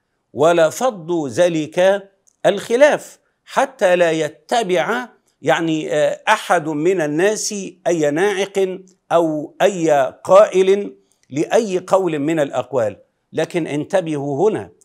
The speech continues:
هذا كلام صحابة النبي صلى الله عليه وسلم، لكن س-، يعني، يظهر شيء من الخلاف فيما بعد، كما كان متبادلا بين الإمام مالك والإمام الليث ابن سعد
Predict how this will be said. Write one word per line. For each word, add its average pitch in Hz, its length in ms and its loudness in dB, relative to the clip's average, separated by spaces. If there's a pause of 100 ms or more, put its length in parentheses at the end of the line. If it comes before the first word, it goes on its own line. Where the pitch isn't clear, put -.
(180)
هذا 156 320 0
كلام 160 520 0
صحابة 147 540 -4
النبي 139 520 -6 (160)
صلى 139 300 -2
الله 156 280 2
عليه 120 200 -2
وسلم، 143 420 -4
لكن 131 260 -4
س-، 127 300 -6 (240)
يعني، 139 380 -2
يظهر 160 500 0
شيء 175 380 -6 (340)
من 202 280 -2
الخلاف 156 580 -6
فيما 139 340 -4
بعد، 170 340 0 (520)
كما 202 460 -4 (100)
كان 214 380 -2
متبادلا 151 960 0 (320)
بين 151 420 0 (500)
الإمام 143 420 -4
مالك 147 500 -4
والإمام 120 420 -6
الليث 131 500 -6 (420)
ابن 151 300 2
سعد 127 360 -2